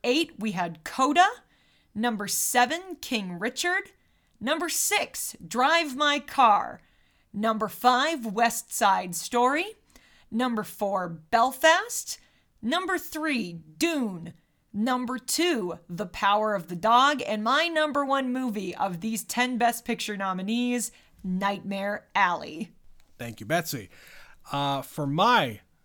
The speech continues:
Speaker 2: top ten, from number ten, Licorice Pizza. Number nine,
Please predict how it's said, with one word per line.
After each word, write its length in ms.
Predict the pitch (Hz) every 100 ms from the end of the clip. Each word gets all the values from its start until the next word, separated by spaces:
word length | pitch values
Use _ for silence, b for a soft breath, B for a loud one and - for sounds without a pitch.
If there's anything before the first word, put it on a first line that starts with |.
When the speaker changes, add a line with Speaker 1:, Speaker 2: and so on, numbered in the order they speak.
| _ -
Speaker 2:
top 240 | 107 -
ten, 380 | 185 190 196 165 -
from 240 | 254 226
number 240 | 135 101 -
ten, 380 | 165 175 175 156 _ _ _ _ _ _ _ -
Licorice 460 | 254 - 156 131 -
Pizza. 540 | 202 175 208 202 - - _ _ _ _ _ _ _ _ _ _ -
Number 280 | 185 180 180
nine, 520 | 208 196 190 180